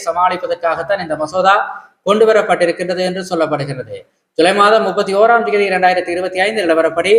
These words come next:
இரண்டு புள்ளி இரண்டு பில்லியனுக்கும் அதிகமான விண்ணப்பங்கள் பரிசீலனைக்காக காத்திருக்கிறது. இதிலே எட்டு லட்சத்து தொண்ணூற்றி இரண்டாயிரத்து நானூறு வதிவிட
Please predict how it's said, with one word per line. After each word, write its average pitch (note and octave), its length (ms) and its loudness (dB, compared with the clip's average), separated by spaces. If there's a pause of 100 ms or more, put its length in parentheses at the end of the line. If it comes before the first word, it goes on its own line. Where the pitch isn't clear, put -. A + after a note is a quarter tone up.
(120)
இரண்டு A3+ 260 2
புள்ளி A3 220 4
இரண்டு A3+ 240 2
பில்லியனுக்கும் G#3+ 500 2
அதிகமான F3+ 320 0
விண்ணப்பங்கள் F3+ 500 -2 (100)
பரிசீலனைக்காக F#3 840 0
காத்திருக்கிறது. C3+ 640 -4 (440)
இதிலே G3 280 4 (140)
எட்டு F#3+ 200 0
லட்சத்து G#3 300 0 (100)
தொண்ணூற்றி G3 380 -2
இரண்டாயிரத்து G3+ 580 -2
நானூறு A3 480 2
வதிவிட F#3 260 0